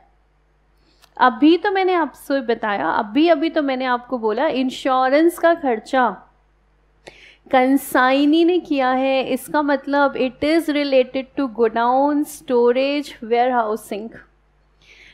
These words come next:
जहाँ पर खर्चा insurance का कंसाइनी कर रहा है, भाई कंसाइनी किस बात की insurance करा रहा है?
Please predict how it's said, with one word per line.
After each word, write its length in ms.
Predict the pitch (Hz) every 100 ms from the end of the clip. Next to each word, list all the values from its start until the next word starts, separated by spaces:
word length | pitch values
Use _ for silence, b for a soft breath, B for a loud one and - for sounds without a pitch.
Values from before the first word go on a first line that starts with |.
| -
जहाँ 440 | 233 254 254 311 339
पर 140 | 370
खर्चा 400 | 370 302 277 302
insurance 640 | 302 285 - 262 262 277
का 120 | - 294
कंसाइनी 680 | 294 254 254 247 240 269 302
कर 200 | 277 240
रहा 120 | 233
है, 120 | 254
भाई 140 | 294
कंसाइनी 760 | 302 294 269 262 269 262 277 311
किस 240 | 311 294 -
बात 280 | 269 254 -
की 60 |
insurance 600 | 277 - 254 233 240 247
करा 280 | 247 226 226
रहा 180 | 214 214
है? 440 | 220 214 220 277